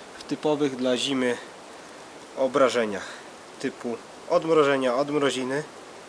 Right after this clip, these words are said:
jak i innych, czyli oparzeń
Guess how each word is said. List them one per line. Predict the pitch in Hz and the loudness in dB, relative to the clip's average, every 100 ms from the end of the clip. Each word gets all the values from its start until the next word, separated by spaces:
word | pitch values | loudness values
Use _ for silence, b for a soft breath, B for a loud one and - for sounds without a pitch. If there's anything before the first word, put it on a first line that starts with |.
| - - - | -18 -18 -4
jak | 117 117 | 0 2
i | 170 208 | 0 0
innych, | 180 120 98 95 - - - - - - - - - | 0 0 -2 -6 -10 -14 -16 -16 -16 -18 -18 -18 -10
czyli | 131 113 - | -8 -8 -2
oparzeń | 170 175 151 147 143 | 0 4 6 6 4